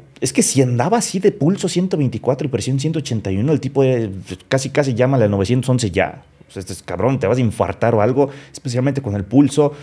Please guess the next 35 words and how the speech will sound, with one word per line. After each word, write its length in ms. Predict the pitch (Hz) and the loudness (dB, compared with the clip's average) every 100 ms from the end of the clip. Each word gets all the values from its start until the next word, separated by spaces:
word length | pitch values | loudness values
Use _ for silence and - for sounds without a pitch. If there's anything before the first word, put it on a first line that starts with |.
| - - | -20 -6
No 180 | 110 120 | 0 2
sé 140 | 143 | 2
si 160 | 127 104 | -2 -4
se 140 | 110 | -6
tomó 260 | - 95 110 | -4 -2 2
la 160 | 135 | 0
presión 300 | 135 98 120 | 0 -2 -2
después 320 | 127 - 120 120 | -4 -2 -2 0
de 60 | |
entrenar, 580 | 110 87 90 101 139 131 | -2 -2 -2 2 2 2
no 160 | 113 113 | 0 0
sé 100 | 123 | -2
si 120 | 104 | -4
estaba 280 | - 113 120 | 0 2 2
ya 100 | 117 | 2
metiendo 420 | 117 - 120 120 | 0 0 -2 -2
clenbuterol 640 | 98 92 92 90 92 123 | -2 -2 -2 -2 2 2
para, 260 | - 95 87 | 2 -2 -2
pero 240 | 80 98 | -4 -6
es 80 | 92 | -6
que 100 | - | -8
ciento 300 | 127 135 139 | -4 -2 -2
veinticuatro 680 | 123 101 92 - 98 104 120 | -2 -4 -6 -6 -4 -2 0
en 80 | 98 | 0
reposo. 640 | 92 90 - 87 - 131 131 - - - - - _ - | -2 -4 -6 -6 -2 -2 -4 -16 -20 -20 -20 -20 _ 0
No 160 | 131 | 2
sería 240 | 190 196 202 | 4 4 6
raro, 240 | 214 180 | 6 6
digo, 220 | 156 135 | 6 4
si, 260 | 123 113 69 | 0 -2 -4
si 100 | 110 | -2
el 120 | 104 | -2
tipo 320 | 190 185 127 | -2 0 0
para 180 | 110 92 | 0 0
hacer 180 | - | 0